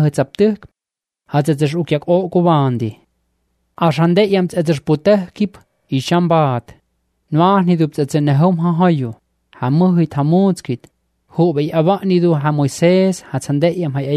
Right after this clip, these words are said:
yau kohts na shpateh kta. Be em tse be viandi, a tse ve em e tion het kyotshit, a shon e tse ngëts. Ha a tse vandu ha tse tsa qpa tu pe ha Kristo, a tse mu te itit, pa ne hon qk peh knuap ku ve te vane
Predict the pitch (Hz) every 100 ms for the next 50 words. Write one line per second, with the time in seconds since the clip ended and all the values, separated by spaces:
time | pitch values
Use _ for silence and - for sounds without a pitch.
0 | 151 165 160 160 123 - 165 147 - 143
1 | 185 151 - - 117 - _ _ _ -
2 | 151 190 185 165 165 160 170 190 190 185
3 | 143 120 - _ _ _ 139 139 160 190
4 | 165 147 165 196 190 175 - - 196 -
5 | - 208 _ _ 151 139 151 - 175 151
6 | 165 165 147 - - _ _ _ _ _
7 | _ _ _ - 202 185 185 170 196 214
8 | 214 185 165 - - 160 160 - - 185
9 | 190 175 147 160 170 175 185 196 180 -
10 | 120 110 _ _ _ _ - 151 - 160
11 | 151 147 208 - _ _ 208 202 202 185
12 | - _ _ _ - 180 170 160 180 180
13 | - - 196 175 - 185 185 185 - 156
14 | 143 143 - 185 185 180 180